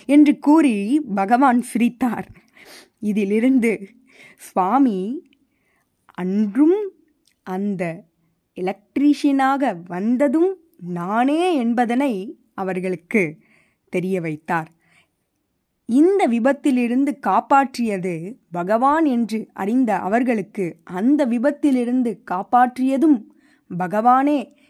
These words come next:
என்பதனை தெரிய வைத்தார். அதனாலேயே சுவாமி நகைச்சுவையாக,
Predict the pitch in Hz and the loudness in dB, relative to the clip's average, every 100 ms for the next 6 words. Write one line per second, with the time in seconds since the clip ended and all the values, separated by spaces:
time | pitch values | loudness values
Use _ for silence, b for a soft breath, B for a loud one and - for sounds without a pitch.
0 | b 202 202 196 190 226 208 180 - 208 | b -6 -4 -4 -4 -4 -4 -8 -10 -8
1 | 190 196 175 165 160 185 165 - _ _ | -4 -4 -6 -8 -8 -8 -8 -12 _ _
2 | _ _ _ _ _ _ _ _ - 202 | _ _ _ _ _ _ _ _ -6 -2
3 | 214 233 247 254 247 - 208 247 226 190 | 0 0 0 -2 -2 0 2 2 0 -2
4 | 208 240 - 208 202 208 | -4 -4 -2 -2 0 -2